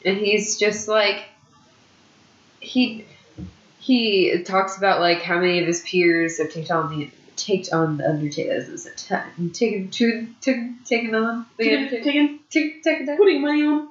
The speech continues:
Speaker 1: Putting on, <laughs> putting money on. The Undertaker. Um,
Speaker 2: Although he only gives a shout at
Speaker 1: Yeah.
Speaker 2: Stone Cold, he's like, "Just me and Stone Cold.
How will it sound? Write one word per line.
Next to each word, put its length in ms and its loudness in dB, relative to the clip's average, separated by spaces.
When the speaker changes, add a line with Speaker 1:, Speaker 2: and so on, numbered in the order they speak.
Speaker 1:
Putting 200 4
on, 180 -2
<laughs> 180 -8
putting 240 2
money 240 0
on. 40 -8
The 240 0
Undertaker. 760 0
Um, 580 2
Speaker 2:
Although 240 4
he 140 4
only 220 6
gives 100 -2
a 80 0
shout 200 2
at 80 4
Speaker 1:
Yeah. 100 6
Speaker 2:
Stone 180 4
Cold, 140 6
he's 100 2
like, 160 2
"Just 180 -12
me 140 6
and 80 2
Stone 340 0
Cold. 600 4